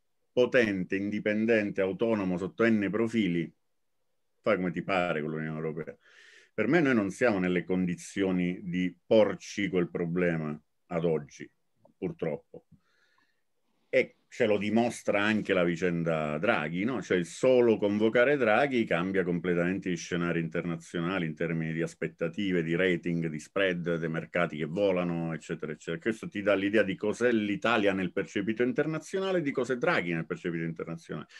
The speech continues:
Poi quel percepito internazionale ci può fare schifo, ci può non piacere, è un sistema... È ovvio che qualcosa non torna e che il problema della sovranità c'è e come,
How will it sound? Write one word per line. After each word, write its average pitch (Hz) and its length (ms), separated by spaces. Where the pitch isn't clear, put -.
Poi 196 160
quel 143 140
percepito 123 380
internazionale 123 720
ci 92 160
può 101 140
fare 95 340
schifo, 110 420
ci 98 100
può 98 120
non 101 180
piacere, 104 400
è 101 60
un 98 100
sistema... 98 580
È 147 140
ovvio 117 320
che 104 300
qualcosa 113 840
non 104 280
torna 98 680
e - 140
che 113 120
il 98 100
problema 110 340
della 107 160
sovranità 101 560
c'è - 400
e 92 160
come, 95 400